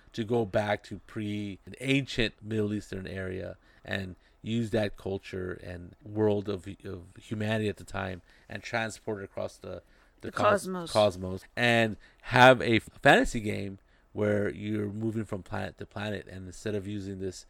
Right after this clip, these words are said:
Speaker 1: you know, technology, you're using this mystical power of the void to travel between worlds. And it's super neat. It's a beautiful book. You know, Modiphius is a good publisher in my, in my eyes. I mean, I really like their products.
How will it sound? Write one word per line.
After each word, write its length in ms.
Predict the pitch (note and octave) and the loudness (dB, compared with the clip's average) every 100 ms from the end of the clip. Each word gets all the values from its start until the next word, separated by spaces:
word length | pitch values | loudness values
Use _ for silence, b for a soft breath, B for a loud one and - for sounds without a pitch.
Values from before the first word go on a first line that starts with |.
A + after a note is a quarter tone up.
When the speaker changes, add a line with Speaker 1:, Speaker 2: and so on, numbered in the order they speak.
| b b _ | b b _
Speaker 1:
you 80 | G2 | -12
know, 120 | F#2+ | -12
technology, 680 | - G2+ - G#2+ A2 F#2+ F#2+ | -10 -10 -6 -2 -2 -2 -6
you're 160 | F#2 F#2 | -8 -8
using 400 | F#2+ F2 F#2+ F2+ | -10 -10 -10 -10
this 240 | - - | -12 -12
mystical 360 | G2 - - F#2 | -12 -12 -10 -10
power 360 | - F2 F#2 | -10 -10 -10
of 80 | F#2 | -12
the 80 | F2 | -14
void 400 | F2+ F#2+ G2 F#2 b b _ | -12 -10 -10 -12 b b _
to 100 | - | -16
travel 360 | - G2+ F#2+ F2+ | -8 -8 -6 -10
between 360 | - - F#2 | -14 -16 -12
worlds. 380 | F2+ F2+ F2 - b b b - | -12 -12 -14 -20 b b b -6
And 140 | A#2 | -4
it's 140 | B2 | -4
super 500 | - - - B2 A2 | -6 -8 -4 -4 -4
neat. 240 | G2 F#2 - _ b - | -8 -10 -14 _ b -12
It's 140 | - | -4
a 60 | A2 | -2
beautiful 380 | G#2 B2 - G#2+ | 0 0 0 0
book. 300 | A2 A#2 A2+ | 2 2 2
You 80 | |
know, 80 | G#2 | 0
Modiphius 920 | G#2+ A#2 C#3+ - E3 D#3 - - - - | 0 2 4 6 6 6 -2 -10 -12 -10
is 240 | C#3 A2 | -4 -2
a 40 | G#2+ | 0
good 500 | G#2+ B2+ B2 A2 - | 8 10 10 6 2
publisher 420 | A#2+ B2 - A#2 | 2 4 2 0
in 60 | G#2 | 0
my, 200 | A2 A2+ - | -2 -2 -4
in 140 | G#2+ G2 | -8 -4
my 320 | G2+ G#2 G#2+ G2 | -2 0 -2 -2
eyes. 420 | G2+ G#2+ G#2+ G2+ | -2 -2 -4 -6
I 120 | G2 | -6
mean, 200 | F#2+ F#2+ | -6 -8
I 80 | G2+ | -6
really 260 | G2 G2 | -2 -2
like 220 | G2 F#2+ - | -2 -4 -6
their 100 | F2 | -6
products. 460 | G2 F#2+ F#2+ - | -2 -2 -2 -8